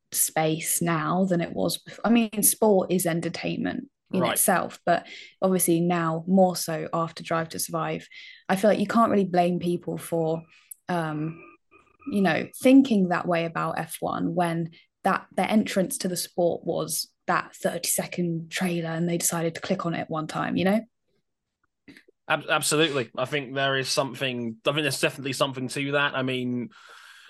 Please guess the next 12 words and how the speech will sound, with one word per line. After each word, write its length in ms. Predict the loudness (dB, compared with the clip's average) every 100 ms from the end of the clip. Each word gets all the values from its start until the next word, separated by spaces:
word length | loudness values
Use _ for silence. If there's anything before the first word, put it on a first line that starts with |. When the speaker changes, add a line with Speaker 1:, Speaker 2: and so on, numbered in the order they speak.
| -20 _ _ _
Speaker 2:
every 360 | 0 2 0 0
sport 420 | 0 2 2 2
to 160 | -2 0
a 60 |
degree 420 | -2 -2 -4 -4 -2
has 320 | -2 -2 -4
to 500 | -2 -4 -2 -4 -6 -10 -20 -8
contemplate 800 | 0 0 0 -2 0 0 0 -4
walking 520 | -2 -2 -2 -4 -2
that 200 | 0 0
line 400 | 4 4 4 -2
between 760 | -4 -4 -4 -4 -4 -4 -4